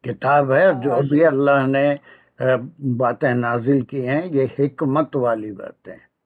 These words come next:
Speaker 1: है ना? इसमें सिर्फ
Speaker 2: अच्छा।
Speaker 1: इंसानों का भला ही भला है। उसके बाद फिर एक independent जुम-, जुमला है।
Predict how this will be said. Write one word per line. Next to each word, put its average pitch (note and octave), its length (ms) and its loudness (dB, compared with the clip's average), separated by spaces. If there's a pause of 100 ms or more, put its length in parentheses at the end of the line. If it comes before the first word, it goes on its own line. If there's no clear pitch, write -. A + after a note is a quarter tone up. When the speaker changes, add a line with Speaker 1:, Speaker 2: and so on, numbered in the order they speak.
(440)
Speaker 1:
है - 80 -10
ना? F2+ 100 -10
इसमें B2+ 420 -4
सिर्फ C#3 220 -2
Speaker 2:
अच्छा। C3+ 100 -6
Speaker 1:
इंसानों B2+ 600 -2
का D3 240 0
भला A#2+ 460 -4
ही B2 300 0
भला G2+ 340 -6
है। - 160 -18 (1200)
उसके C3 220 -2
बाद C#3 320 2
फिर C#3 120 2
एक C#3 300 2
independent C#3+ 600 2
जुम-, C3 960 0
जुमला C3 500 2
है। C#3+ 260 2